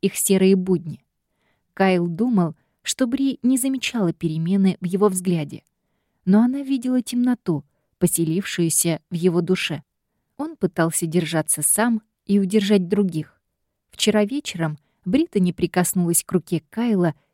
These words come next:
и увидела все те ужасы, которые вытворили с Эллисон. Такой фокус получался редко. В прошлый раз Британи увидела драку Брайана и Криса после того, как она выписалась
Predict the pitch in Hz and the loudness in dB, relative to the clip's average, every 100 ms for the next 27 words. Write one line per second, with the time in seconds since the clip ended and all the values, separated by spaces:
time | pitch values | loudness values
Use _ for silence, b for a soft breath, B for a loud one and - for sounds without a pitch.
0 | _ 202 214 262 277 185 170 - 175 - | _ 2 2 2 0 0 0 0 0 0
1 | 170 _ 254 220 170 - 156 - _ - | -6 _ -4 -2 0 0 -2 -6 _ -2
2 | 196 285 285 233 185 196 196 202 214 214 | -2 0 0 0 2 0 2 2 4 2
3 | - 190 156 147 - 160 - _ _ _ | 2 0 0 -4 -6 -10 -18 _ _ _
4 | _ _ - 196 220 208 - 311 - 185 | _ _ -2 0 2 2 0 -4 -2 -2
5 | - 196 208 - 269 - 285 269 170 - | 0 2 0 2 0 0 0 0 -2 -4
6 | - - _ _ _ _ _ _ _ 220 | -14 -14 _ _ _ _ _ _ _ 2
7 | 233 247 254 320 - 165 233 - 190 185 | 2 0 0 0 -2 -2 -2 2 2 4
8 | 196 180 170 180 175 175 175 175 151 175 | 2 2 2 2 2 0 -2 -2 -2 -2
9 | 233 220 202 190 247 - 269 190 - - | 0 2 2 0 -8 -8 -4 -2 -2 -4
10 | - _ _ _ 220 220 233 247 240 302 | -10 _ _ _ 0 2 0 -2 0 -2
11 | - 185 170 160 208 - 190 180 180 - | -2 -2 -2 0 -4 -2 -2 0 0 -2